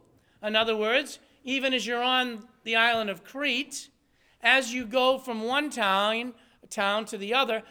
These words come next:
when you get to one town, ask them, "What do you think? Who do you think we should appoint?" And then move on to another town, and maybe they will have some other standards,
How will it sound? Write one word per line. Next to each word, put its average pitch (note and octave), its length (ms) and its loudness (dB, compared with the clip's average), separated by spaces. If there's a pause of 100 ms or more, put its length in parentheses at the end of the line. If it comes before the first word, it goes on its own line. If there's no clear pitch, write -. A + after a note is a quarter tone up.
(160)
when A#3 120 -6
you A#3 80 -6
get D#4 200 0
to C#4 100 -2
one C4+ 260 -2
town, G#3 480 0 (320)
ask C4+ 360 -2
them, G#3 340 -2 (560)
"What C4 280 -2
do C4+ 80 -8
you C4+ 200 -2
think? A#3+ 340 -4 (360)
Who D4 180 -6
do C#4+ 80 -2
you D#4 160 -2
think C4+ 280 -8
we A3 120 -8
should G#3 220 -4
appoint?" F3+ 420 -4 (400)
And G#3+ 160 -2
then B3 160 0
move B3+ 200 -2
on A#3 140 2
to G#3+ 80 0
another A#3 300 2
town, G#3+ 500 0 (260)
and A3 200 0
maybe A#3 280 2
they A#3 220 4
will C#4+ 180 0
have A#3 240 2
some A#3 200 -6
other C#4 180 -2
standards, A3+ 580 -2